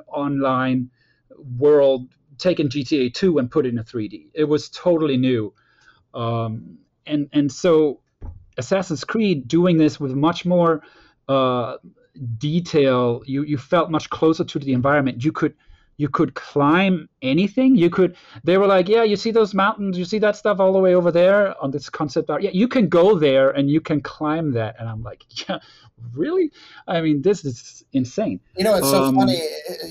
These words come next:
Speaker 2: I, I can only imagine what it was like showing them kinda, uh,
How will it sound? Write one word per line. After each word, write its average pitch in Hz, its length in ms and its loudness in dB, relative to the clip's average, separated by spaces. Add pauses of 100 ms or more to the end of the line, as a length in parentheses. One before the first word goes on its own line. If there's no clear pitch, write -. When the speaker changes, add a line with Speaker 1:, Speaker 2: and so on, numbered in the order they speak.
(380)
Speaker 2:
I, 175 220 -2
I 180 100 0
can 196 140 -6
only 226 160 -2
imagine 156 580 -6 (220)
what 160 240 -4
it 143 80 -4
was 135 160 -10
like 147 320 -2 (300)
showing 156 420 -4
them 135 420 -8
kinda, 135 440 -6 (120)
uh, 123 220 -4